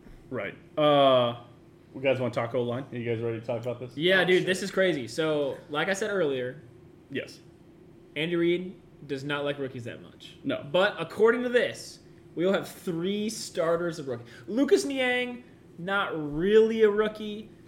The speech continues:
Speaker 2: Still his first season, technically a rookie, but was an opt-out last year.
Speaker 1: I think gotta take some reps, don't you?
Speaker 2: Did, did he
Speaker 1: Probably
Speaker 2: practice?
Speaker 1: did, probably
Speaker 2: Did he get
Speaker 1: did
Speaker 2: to,
Speaker 1: rookie O T As.
Speaker 2: did he get to practice at all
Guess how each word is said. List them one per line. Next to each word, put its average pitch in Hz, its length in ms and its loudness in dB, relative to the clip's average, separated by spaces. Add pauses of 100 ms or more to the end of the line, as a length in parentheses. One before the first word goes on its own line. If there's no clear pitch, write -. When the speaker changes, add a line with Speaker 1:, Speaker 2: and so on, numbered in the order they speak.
(420)
Speaker 2:
Still 220 280 2
his 214 180 -2
first 202 320 -6
season, 185 400 -6
technically 180 400 -6
a 170 60 -2
rookie, 165 280 -4
but 147 320 -8 (140)
was 165 300 0
an 165 100 -8
opt-out 147 480 -4
last 131 320 -8
year. 123 380 -6
Speaker 1:
I 123 40 -4
think 208 160 -2
gotta 220 160 -2
take - 160 -4
some 135 160 -6
reps, 185 260 -6
don't 131 200 -6
you? - 80 -10
Speaker 2:
Did, 185 200 4
did 208 120 6
he 135 100 2
Speaker 1:
Probably 233 220 6
Speaker 2:
practice? 180 320 4
Speaker 1:
did, - 60 -14
probably 202 200 8
Speaker 2:
Did - 60 6
he 185 60 6
get 147 40 0
Speaker 1:
did 123 60 -4
Speaker 2:
to, 143 60 2
Speaker 1:
rookie 151 260 0
O 127 100 2
T 123 260 -6
As. 104 120 -10
Speaker 2:
did 202 140 8
he 233 100 0
get 233 140 -4
to - 80 -4
practice 214 400 -4
at 220 80 -2
all 226 260 -8